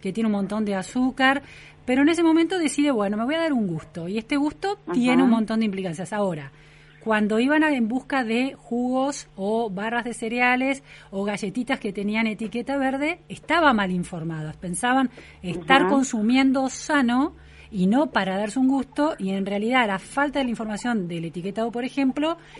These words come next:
Speaker 1: los indu-, lo-, los, eh, incentivaba a consumir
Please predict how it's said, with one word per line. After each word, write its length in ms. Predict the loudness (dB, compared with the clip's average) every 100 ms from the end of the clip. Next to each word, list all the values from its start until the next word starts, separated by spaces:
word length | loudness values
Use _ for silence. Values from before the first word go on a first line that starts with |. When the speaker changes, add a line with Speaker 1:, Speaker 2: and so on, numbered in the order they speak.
| -16 -4
Speaker 1:
los 300 | -2 0 0
indu-, 340 | 2 2 -2
lo-, 220 | -2 -2
los, 340 | -2 -4 -4 -8
eh, 260 | -8 -8 -2
incentivaba 880 | 0 0 -2 -4 -2 0 2 2 0
a 100 | -4 -6
consumir 680 | -6 -4 -2 2 2 2